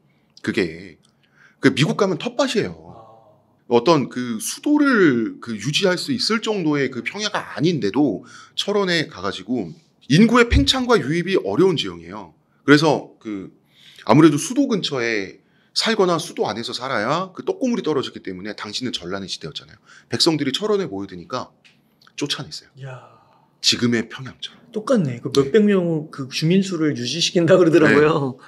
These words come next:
Speaker 1: 지금의 평양처럼.
Speaker 2: 야.
Speaker 1: 그래서 어떻게 그 사이비적으로 보면 지금 정은이가 하는 거는 궁예랑도 똑같고 그건 어떻게 보면 경기도 경기 북부에 있죠. 그거 허경영의 하늘궁.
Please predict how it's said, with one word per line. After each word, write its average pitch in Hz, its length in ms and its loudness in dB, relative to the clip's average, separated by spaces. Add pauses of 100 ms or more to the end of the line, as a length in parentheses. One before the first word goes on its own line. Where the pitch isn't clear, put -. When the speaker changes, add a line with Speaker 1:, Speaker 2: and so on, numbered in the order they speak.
(100)
Speaker 1:
지금의 104 400 -2
평양처럼. 117 600 -12
Speaker 2:
야. - 80 -20 (220)
Speaker 1:
그래서 139 280 6
어떻게 - 500 -2
그 113 160 -8
사이비적으로 208 960 0
보면 98 400 -8 (540)
지금 147 600 0
정은이가 104 480 -8
하는 98 180 -16
거는 85 380 -16
궁예랑도 139 480 -6
똑같고 - 480 -18 (380)
그건 123 200 2
어떻게 - 280 -10
보면 95 360 -10 (200)
경기도 151 500 -2
경기 143 240 -8
북부에 135 280 -8
있죠. 139 240 -4
그거 107 260 -14 (160)
허경영의 196 380 -2
하늘궁. 165 560 -2